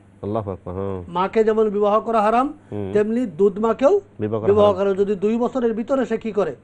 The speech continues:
Speaker 1: দুধ
Speaker 2: দুগ্ধ
Speaker 1: খাওয়া
Speaker 2: পান
Speaker 1: যায়।
Speaker 2: করে। আর দুই বছরের পরে যদি দুগ্ধ পান করে, তাহলে ইমাম আবু হানিফার দৃষ্টিতে এটা
Speaker 1: সাবিত হবে না।
Speaker 2: সাবিত হবে না, হুরমত সাবিত হবে না। দুগ্ধ মা, এই পর্যায়ের দুগ্ধ মা দুই বছরের পরে দুধ খাইলে দুধ,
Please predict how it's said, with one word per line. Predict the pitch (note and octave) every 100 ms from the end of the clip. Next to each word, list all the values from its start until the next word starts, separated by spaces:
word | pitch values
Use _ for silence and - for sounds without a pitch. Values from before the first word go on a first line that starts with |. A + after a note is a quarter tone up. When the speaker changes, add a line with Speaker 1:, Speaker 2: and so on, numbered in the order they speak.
| -
Speaker 1:
দুধ | G#2+ G#2
Speaker 2:
দুগ্ধ | A#2 A3+
Speaker 1:
খাওয়া | -
Speaker 2:
পান | G#2 F3
Speaker 1:
যায়। | D#3
Speaker 2:
করে। | - - - - - D#3
আর | E3+ E3
দুই | A#3+
বছরের | C#4+ C4 C#4 A#3
পরে | - A#3 C#4+
যদি | D4 C#4
দুগ্ধ | A#3+ G#3+ A#3+
পান | G#3+ G#3
করে, | G3 G#3+ B3+ - - - -
তাহলে | G3 A#3+
ইমাম | G#3+ G3+
আবু | G3 D#3+ F3
হানিফার | A3+ A3+ F#3+ G3+
দৃষ্টিতে | F#3+ - A3 C4+ F4 - - - -
এটা | E3 G3+ D4 - - - - - E3 -
Speaker 1:
সাবিত | - G#2+ G#2
হবে | G2+
না। | F#2+
Speaker 2:
সাবিত | E2+ F#3 G3+ F#3+
হবে | F3+
না, | E3 F#3
হুরমত | F3+ A3 -
সাবিত | F3+ F3+ F3
হবে |
না। | E3 D#3 D3+
দুগ্ধ | F3 F3
মা, | G#3 G3 A#3 C4
এই | G3
পর্যায়ের | G3 F#3+ A3 A3+ G3
দুগ্ধ | F#3+ G3+
মা | G3+
দুই | F#3 G3
বছরের | G3+ G3+ G3
পরে | G3 A3
দুধ | G3+ F#3+
খাইলে | F#3+ F#3+ A3+ - - - - - - - -
দুধ, | D#3+